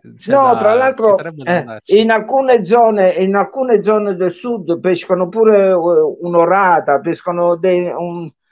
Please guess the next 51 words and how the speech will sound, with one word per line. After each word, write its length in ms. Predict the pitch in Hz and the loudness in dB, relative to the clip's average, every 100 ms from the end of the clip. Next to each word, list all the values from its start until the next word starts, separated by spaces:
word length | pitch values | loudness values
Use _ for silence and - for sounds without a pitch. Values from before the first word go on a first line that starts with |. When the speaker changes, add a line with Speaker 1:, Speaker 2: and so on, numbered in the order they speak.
| _ | _
Speaker 2:
eh, 760 | - 143 156 160 156 143 131 - | -6 0 2 2 -2 -6 -8 -10
un 180 | 175 165 | -10 -2
pesce 840 | 233 208 214 202 190 190 185 175 156 165 | 0 2 2 2 4 4 2 2 -2 0
piatto 340 | 208 190 180 | 0 0 -2
che 280 | 147 151 - | -4 -4 -6
sembra 420 | _ 208 214 180 175 | _ 0 2 2 0
un 120 | 170 | 0
sargo, 400 | 165 135 127 135 | 0 2 0 -2
ma 160 | 160 | -4
non 260 | 170 202 196 | -4 -2 0
è 80 | 170 | 0
un 140 | 147 - | 0 -2
sargo, 360 | 131 120 120 | 0 0 0
è 60 | 156 | 0
una 260 | 156 160 156 | 0 -2 0
tannuta. 680 | 180 190 185 131 - 104 _ _ _ _ _ _ _ | 0 0 -2 -4 -6 -10 _ _ _ _ _ _ _
Speaker 1:
Le 140 | 139 143 | -12 -8
tanute, 500 | 160 131 107 98 107 | -8 -10 -12 -14 -16
sì, 280 | - 214 208 | -14 -14 -14
sì, 240 | - 156 | -14 -16
sì, 240 | - 127 104 | -14 -14 -10
ci 100 | - | -10
Speaker 2:
Eh. 20 | |
Speaker 1:
sono 240 | - 202 | -10 -8
le 140 | 135 131 | -8 -8
tanute, 440 | 135 180 214 180 | -10 -10 -10 -10
ci 140 | - 170 | -12 -12
sono 160 | 196 | -12
anche 260 | 214 233 185 | -12 -10 -10
delle 200 | 160 165 | -8 -8
orate 440 | 170 185 143 107 | -8 -12 -12 -14
qui 380 | - 139 147 101 | -12 -12 -10 -12
e 160 | - 165 | -10 -8
a 160 | 139 | -8
quanto 360 | - 208 208 170 | -10 -12 -10 0
Speaker 2:
Beh, 120 | 180 | 0
ci 60 | 170 | 0
Speaker 1:
pare 200 | 101 101 | -4 -10
Speaker 2:
sono. 180 | 120 | -10
Speaker 1:
negli 180 | 127 139 | -12 -10
ultimi 400 | 196 - 139 143 | -12 -12 -16 -12
anni 500 | 135 107 98 110 156 180 | -10 -10 -12 -14 -14 -12
hanno 600 | 160 175 180 180 170 160 | -12 -12 -12 -10 -10 -8
Speaker 2:
Eh. 60 | |
Speaker 1:
trovato 580 | - 165 156 113 - 147 | -6 -6 -6 -8 -10 -12
anche 280 | 156 196 170 | -10 -10 -14
dei 140 | 139 165 | -14 -12
saraghi, 640 | 110 92 95 92 107 123 | -10 -10 -10 -14 -16 -14
saraghi, 420 | - 175 147 127 | -10 -10 -12 -14
diciamo, 340 | 127 - 160 139 | -16 -14 -12 -12
oceanici, 800 | - 120 101 95 98 - 160 | -14 -14 -14 -14 -16 -16 -16